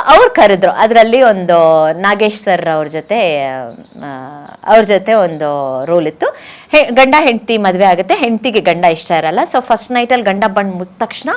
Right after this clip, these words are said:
ಅವಳು, ಅವಳು ಎದ್ದು ನಿಂತ್ಕೊಂಡ್ಬಿಡ್ತಾರೆ ಆತ. So ಆಗ ಅವ್ರು ಆ ಸೀನ್ ಮಾಡ್ತಿರ್ಬೇಕಾದ್ರೆ ಅವ್ರು ಮುಟ್ಟಿದ ತಕ್ಷಣ ನಾನು ಎದ್ದು ಕುತ್ಕೊಂಡು ಸುಮ್ನೆ ಹಿಂಗ್ ಬೆಚ್ಚಿ ಬಿದ್ದು ಬಿಡ್ತೀನಿ, ಫುಲ್ ಹಂಗಾಗೋಗ್ಬಿಡ್ತೀನಿ, "ಇವ್ನು ಯಾಕೆ ನನ್ನ ಮುಟ್ತಿದ್ದಾನೆ?" ಅದು ನೋಡ್ಬಿಟ್ಟು, "ಎಲ್ಲ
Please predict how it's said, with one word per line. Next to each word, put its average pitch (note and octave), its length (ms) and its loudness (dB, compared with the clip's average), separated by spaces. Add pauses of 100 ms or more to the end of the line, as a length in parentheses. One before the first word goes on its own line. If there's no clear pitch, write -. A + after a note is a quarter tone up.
ಅವಳು, G3 420 4
ಅವಳು E3+ 460 -2
ಎದ್ದು F3+ 220 -4
ನಿಂತ್ಕೊಂಡ್ಬಿಡ್ತಾರೆ F3+ 520 -4
ಆತ. D3+ 180 -6 (840)
So G4+ 100 4
ಆಗ D#4+ 400 4 (1300)
ಅವ್ರು C4 300 6
ಆ A#3+ 160 4
ಸೀನ್ G#4 400 4
ಮಾಡ್ತಿರ್ಬೇಕಾದ್ರೆ A#3+ 800 0
ಅವ್ರು F#3+ 240 -4
ಮುಟ್ಟಿದ G#3 400 -6 (120)
ತಕ್ಷಣ B4 480 -4
ನಾನು B3 160 -6
ಎದ್ದು B3+ 220 -2
ಕುತ್ಕೊಂಡು D#4+ 500 -4
ಸುಮ್ನೆ D4+ 220 -2
ಹಿಂಗ್ C4 200 0
ಬೆಚ್ಚಿ B3+ 240 0
ಬಿದ್ದು B3 160 0
ಬಿಡ್ತೀನಿ, B3+ 380 0
ಫುಲ್ C4 240 2
ಹಂಗಾಗೋಗ್ಬಿಡ್ತೀನಿ, A#3 680 2
"ಇವ್ನು A3 160 0
ಯಾಕೆ B3 200 0
ನನ್ನ A3 180 -2
ಮುಟ್ತಿದ್ದಾನೆ?" F#3+ 480 -4 (500)
ಅದು C4+ 260 -6
ನೋಡ್ಬಿಟ್ಟು, C#4+ 440 -4
"ಎಲ್ಲ C4 240 -2